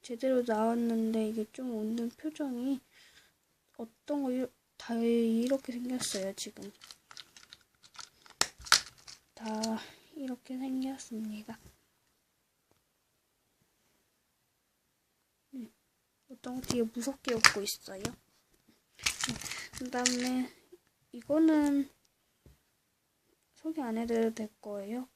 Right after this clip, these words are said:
키위랑 레몬, 라임, 오렌지예요. 이거 두 개만 제가 만든 거예요. 음, 그다음에 이거. 이거는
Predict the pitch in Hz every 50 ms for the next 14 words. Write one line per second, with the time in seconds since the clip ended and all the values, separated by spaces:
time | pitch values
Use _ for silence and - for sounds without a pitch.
0 | _ - - - - 302 294 285 269 262 254 - 294 302 311 320 349 _ _ _
1 | - 233 220 214 214 220 220 226 233 254 277 277 - - - 240 226 220 220 220
2 | 240 269 294 302 311 311 - - 226 220 208 220 214 214 220 - 208 202 196 202
3 | 208 233 220 - _ _ - - - - - - 240 226 247 269 277 269 - -
4 | - - - 262 269 269 262 254 - 233 220 226 233 220 208 190 196 - 208 202
5 | 202 202 202 196 196 185 185 190 202 - - _ _ _ _ _ - _ - -
6 | - _ _ - - - - - - - - - - - - - - - - -
7 | - - - - - - _ _ _ _ _ _ _ - 247 240 240 240 240 240
8 | 240 247 247 - - - _ _ _ - - - - - - - - 262 262 -
9 | 262 254 254 262 277 285 294 - - _ - 247 240 233 214 202 - - - -
10 | - - - - 226 240 247 247 247 254 247 247 247 240 240 240 240 247